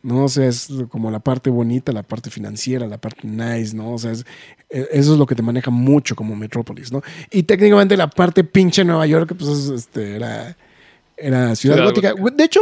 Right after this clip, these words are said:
Speaker 1: barajean que hay varias, ¿no? Influencias, ¿no? Que una es Chicago, la otra es Nueva York y la otra es Baltimore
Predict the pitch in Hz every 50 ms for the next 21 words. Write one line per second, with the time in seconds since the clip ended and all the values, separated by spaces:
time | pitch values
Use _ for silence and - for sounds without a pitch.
0 | 415 370 302 240 214 214 208 196 180 175 - - - 214 214 220 208 - 214 208
1 | 202 175 180 175 175 156 131 120 117 113 131 143 156 165 147 143 131 120 - 151
2 | 151 139 120 117 107 104 120 143 170 160 - 160 165 175 196 190 - - - 139
3 | - - 185 202 208 208 214 190 156 160 156 156 165 160 151 131 120 120 120 135
4 | 180 185 170 - 147 135 135 147 147 - 143 127 117 104 123 139 165 202 190 156
5 | - - 139 120 107 98 85 - -